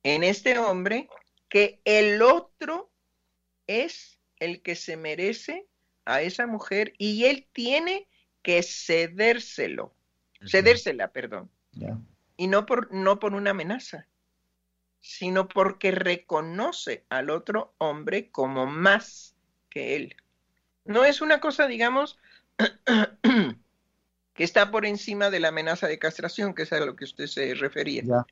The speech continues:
Speaker 1: ¿Sí?
Speaker 3: sí, claro,
Speaker 1: No,
Speaker 3: claro.
Speaker 1: no, no, no. No, es otra, es otra situación del hombre en donde él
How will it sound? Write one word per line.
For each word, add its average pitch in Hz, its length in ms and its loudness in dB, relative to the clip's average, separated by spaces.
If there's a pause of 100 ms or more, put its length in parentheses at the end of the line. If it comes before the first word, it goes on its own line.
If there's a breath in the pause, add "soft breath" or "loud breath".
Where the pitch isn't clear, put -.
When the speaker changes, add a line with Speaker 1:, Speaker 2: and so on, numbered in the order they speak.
(160)
Speaker 1:
¿Sí? - 160 -12
Speaker 3:
sí, 117 120 0
claro, 113 380 2 (160)
Speaker 1:
No, 113 120 0
Speaker 3:
claro. - 20 0 (140)
Speaker 1:
no, 175 200 -12
no, 147 80 -12
no. 151 220 -6 (480)
No, 196 220 4
es 254 380 2
otra, 247 640 4 (500)
es 208 300 -2
otra 240 300 2
situación 196 960 -4
del 180 220 -2
hombre 170 420 2
en 160 160 -2
donde 160 420 0
él 349 360 4